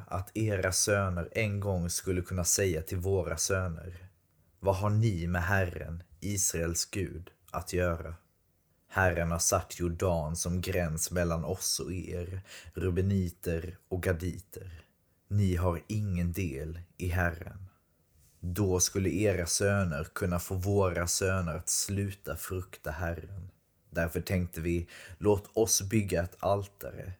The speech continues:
inte för brännoffer och slaktoffer, utan som ett vittne för oss och er och våra efterkommande.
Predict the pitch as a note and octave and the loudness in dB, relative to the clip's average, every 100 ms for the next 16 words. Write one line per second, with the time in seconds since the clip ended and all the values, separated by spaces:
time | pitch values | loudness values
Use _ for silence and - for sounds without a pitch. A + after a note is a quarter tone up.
0 | _ - - F#2+ G#2 F#2+ F2+ F#2 F#2+ G2+ | _ -20 -8 -2 0 0 0 0 2 4
1 | G2+ G2 F#2 F2 - F#2 E2+ F2 - F#2 | 4 4 2 0 0 0 2 0 0 0
2 | F#2 - - D#2 - D2+ F2 - - - | -2 -8 -8 -8 -6 -6 -8 -12 -14 -6
3 | G2 G2 F#2 G2 F#2+ G2 F#2 A2+ - - | -2 0 0 0 0 -2 -4 -4 -6 -12
4 | - E2+ - - - - G2+ - - - | -8 -8 -4 -6 -4 -4 -2 -4 -4 -6
5 | _ _ _ _ - F2 - A2 F2 - | _ _ _ _ -4 -4 -2 -6 -6 -8
6 | F2 G2 - - - - G2+ F2+ G#2+ G#2+ | -8 -10 -20 -20 -18 0 0 2 0 0
7 | G#2 F2 F2 - G2 - - - - D2 | 0 0 -2 -4 -6 -8 -10 -10 -8 -8
8 | - - - | -10 -12 -12